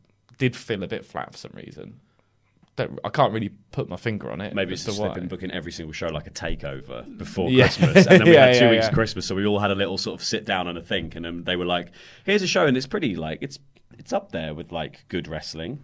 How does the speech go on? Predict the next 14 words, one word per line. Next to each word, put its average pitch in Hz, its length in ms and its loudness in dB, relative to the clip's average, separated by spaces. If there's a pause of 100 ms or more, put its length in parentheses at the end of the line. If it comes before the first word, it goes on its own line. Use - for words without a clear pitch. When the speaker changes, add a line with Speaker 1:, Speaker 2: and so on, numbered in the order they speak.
Speaker 2:
but 104 120 -4
it's - 180 -8
not - 260 -6
quite 90 380 -2 (280)
a - 40 -14
takeover." 95 480 -4
And 76 80 -10
everyone 87 220 -6
was 87 120 -8
like, 92 140 -6 (400)
"What 269 180 4
is 233 280 0
this?" - 540 -2 (140)
Speaker 1:
Well, 180 480 6